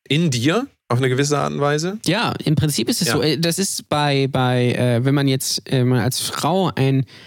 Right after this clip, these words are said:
Speaker 2: Mädchen bekommt, dann, ähm, trägt man schon das eigene Enkelkind in sich.
Speaker 1: Ja.
Speaker 2: Weil die ganzen Zellen und Ei-, Ei-, Eizellen und sowas, das ist alles schon entwickelt. Das heißt, sobald es,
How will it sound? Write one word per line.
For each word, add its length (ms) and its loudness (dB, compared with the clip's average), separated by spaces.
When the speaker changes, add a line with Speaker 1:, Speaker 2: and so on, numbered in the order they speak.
Speaker 2:
Mädchen 960 0
bekommt, 680 0
dann, 380 2
ähm, 400 2
trägt 500 0
man 200 2
schon 260 0
das 220 -2
eigene 320 2
Enkelkind 600 0
in 280 0
sich. 440 -2
Speaker 1:
Ja. 180 0
Speaker 2:
Weil 180 0
die 100 0
ganzen 920 0
Zellen 500 0
und 420 0
Ei-, 140 0
Ei-, 260 -2
Eizellen 420 0
und 120 -2
sowas, 200 0
das 100 0
ist 60 0
alles 140 2
schon 120 2
entwickelt. 560 0
Das 120 -2
heißt, 180 -2
sobald 340 0
es, 260 -2